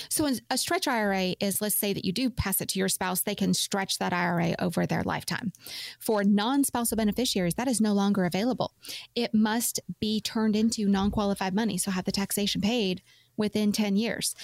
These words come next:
They're talking about changing that down to as low as five years, so pay attention.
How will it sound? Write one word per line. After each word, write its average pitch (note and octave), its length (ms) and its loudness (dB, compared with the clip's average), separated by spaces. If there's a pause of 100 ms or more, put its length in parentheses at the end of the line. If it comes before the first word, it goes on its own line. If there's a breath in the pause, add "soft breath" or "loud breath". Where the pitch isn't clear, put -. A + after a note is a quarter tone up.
(280 loud breath)
They're A3 140 0
talking B3 560 0
about F3+ 520 0
changing G#3 380 2
that G3+ 140 2
down F#3+ 220 2
to - 120 -2
as F#3 100 0
low F3+ 200 4
as F3 120 0
five G#3 320 -2
years, - 240 -2
so E3+ 120 -2
pay G#3+ 240 -2
attention. A3 640 0